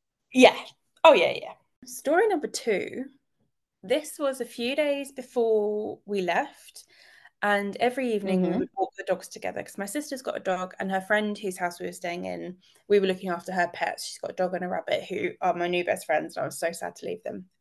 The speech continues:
Speaker 1: Anyway, so we were walking the dogs together,
Speaker 2: Mm-hmm.
Speaker 1: and there's,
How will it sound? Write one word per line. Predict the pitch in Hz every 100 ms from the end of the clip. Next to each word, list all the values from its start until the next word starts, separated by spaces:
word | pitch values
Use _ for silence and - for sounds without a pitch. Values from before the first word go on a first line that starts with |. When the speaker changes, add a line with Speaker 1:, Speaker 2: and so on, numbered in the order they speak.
| 190
Speaker 1:
Anyway, | 175 147 - _ - - - - - _ -
so | -
we | 196
were | 202
walking | 254 269
the | 277
dogs | 185 - -
together, | - 180 - 170 185 _ _ -
Speaker 2:
Mm-hmm. | 220 208 180 302 - _ 202
Speaker 1:
and | 196 196 196 185 - _
there's, | 214 202 196 196 196 190